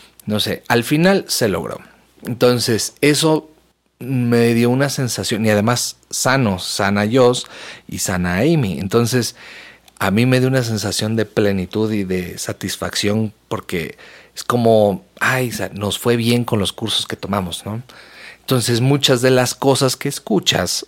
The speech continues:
hoy en día es lo del apego inmediato con la bebé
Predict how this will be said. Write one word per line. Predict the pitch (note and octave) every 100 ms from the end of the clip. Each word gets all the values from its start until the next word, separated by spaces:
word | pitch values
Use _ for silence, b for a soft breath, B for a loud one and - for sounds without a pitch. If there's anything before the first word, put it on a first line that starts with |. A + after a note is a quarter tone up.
| _
hoy | - G2+
en | G#2
día | A#2+ A2+ G#2+
es | - G#2
lo | G2+ F#2
del | F#2
apego | E2 - - B2 A#2+ B2 A2 B B B B
inmediato | - A2 G#2 G2+ G2+ F#2+ G2+
con | A2
la | G#2+
bebé | C3 C#3+ C#3 C3+